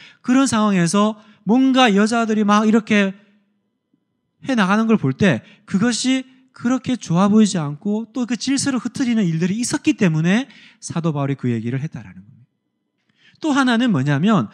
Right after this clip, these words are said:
그 우리가 서-, 그 디모데전서 읽어보면 알지만 사도 바울이 이것을 얘기하기 위해서 어떤 신학적인 교리들을 막 이제 얘기를 해요.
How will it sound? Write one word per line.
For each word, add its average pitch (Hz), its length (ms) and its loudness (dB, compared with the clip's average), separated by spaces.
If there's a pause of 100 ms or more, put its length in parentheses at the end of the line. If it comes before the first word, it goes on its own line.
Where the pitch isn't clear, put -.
(220)
그 190 100 -4
우리가 185 200 4
서-, 175 220 -4
그 143 240 -2
디모데전서 190 400 2
읽어보면 185 260 0
알지만 123 480 0 (580)
사도 254 260 -2
바울이 240 280 0
이것을 262 360 -2
얘기하기 190 260 2
위해서 160 200 -2
어떤 151 140 -6
신학적인 190 560 -4
교리들을 196 440 2
막 123 200 -4
이제 98 500 -12
얘기를 113 360 -4
해요. 139 280 -4